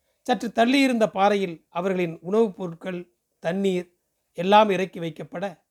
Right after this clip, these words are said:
ஜமீனின் மனைவியும் பிள்ளைகளும் அந்த மேட்டிலிருந்தே எல்லாவற்றையும் பார்க்கும் வகையில் உட்கார்ந்தார்கள்.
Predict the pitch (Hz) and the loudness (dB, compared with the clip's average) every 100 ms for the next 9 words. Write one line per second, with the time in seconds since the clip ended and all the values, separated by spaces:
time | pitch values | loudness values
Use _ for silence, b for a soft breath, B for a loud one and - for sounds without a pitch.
0 | _ _ _ _ _ _ 143 180 202 240 | _ _ _ _ _ _ -4 0 2 2
1 | 226 202 180 185 214 208 185 185 185 185 | 2 0 0 0 0 -2 -4 -6 -6 -4
2 | 185 185 - _ _ _ _ - 165 165 | -4 -8 -14 _ _ _ _ -6 -2 0
3 | 160 214 226 214 196 185 190 185 160 _ | 2 2 2 0 0 0 -2 -2 -4 _
4 | _ _ _ - 180 208 220 220 233 247 | _ _ _ -6 4 6 6 4 -2 -4
5 | 247 202 214 - 226 196 202 208 170 185 | -4 -2 -4 -2 -6 -4 -2 -4 -8 -6
6 | 170 160 143 135 127 | -6 -6 -10 -12 -18